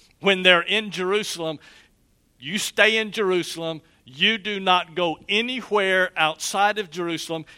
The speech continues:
and you're to remain there until the promise comes.'" Why do you think He told them that?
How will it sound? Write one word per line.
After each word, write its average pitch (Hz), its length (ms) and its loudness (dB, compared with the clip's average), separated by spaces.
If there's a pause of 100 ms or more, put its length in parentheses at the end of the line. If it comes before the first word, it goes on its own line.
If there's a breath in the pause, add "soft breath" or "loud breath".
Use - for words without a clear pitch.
and 151 200 0
you're 214 180 0
to 214 200 -2
remain 175 720 0
there 160 460 0 (220 soft breath)
until 143 380 -6
the 127 120 -8
promise 143 800 -6 (360)
comes.'" - 680 -14 (1040)
Why 151 180 -6
do 202 80 -14
you 196 60 -12
think 180 220 -12
He 165 100 -16
told 165 240 -14
them 107 100 -20
that? - 200 -20